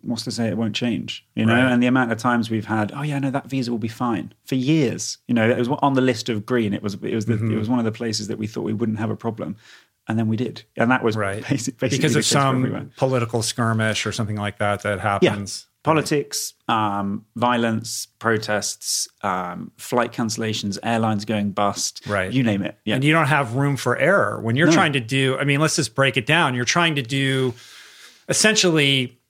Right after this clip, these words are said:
Speaker 2: two to three marathons a week in two
Speaker 1: Yeah.
Speaker 2: to three countries, basically to stay on pace.
Speaker 1: Yeah. So we, we said we're gonna aim for three countries a week, every week, knowing that we were gonna have slip-ups.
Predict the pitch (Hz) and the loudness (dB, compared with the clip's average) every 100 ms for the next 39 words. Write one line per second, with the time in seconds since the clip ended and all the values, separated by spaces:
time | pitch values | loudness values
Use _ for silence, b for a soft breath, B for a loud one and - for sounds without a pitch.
0 | _ - 180 156 143 151 139 131 127 123 | _ -2 2 2 2 2 2 4 4 2
1 | 120 120 120 117 113 107 - - _ _ | 0 0 0 0 0 -2 -4 -8 _ _
2 | _ 117 113 120 113 113 - - 113 113 | _ -2 0 2 0 -2 -8 -4 -2 0
3 | 120 110 110 101 113 107 - 101 101 - | 0 0 -4 -4 -4 -4 -4 -8 -10 -4
4 | 110 107 113 107 98 - 113 107 104 98 | -2 -2 -4 -6 -6 -6 -2 0 0 -4
5 | - 104 92 - - - 104 - - 151 | -6 -8 -6 -8 -2 0 0 -2 -2 2
6 | 143 160 156 151 160 143 131 131 135 143 | 4 4 2 2 2 2 2 0 0 2
7 | 147 139 117 147 139 135 123 117 107 107 | 0 -2 -6 -4 0 -2 -2 -2 -2 -2
8 | 107 - 110 110 104 95 110 - - b | -4 -4 -4 -2 -2 -2 -4 -8 -20 b
9 | - 120 117 113 110 110 110 107 110 101 | -2 2 4 4 4 2 2 2 0 -2
10 | 110 - 120 110 - - - - | -4 -6 -6 -6 -8 -10 -12 -12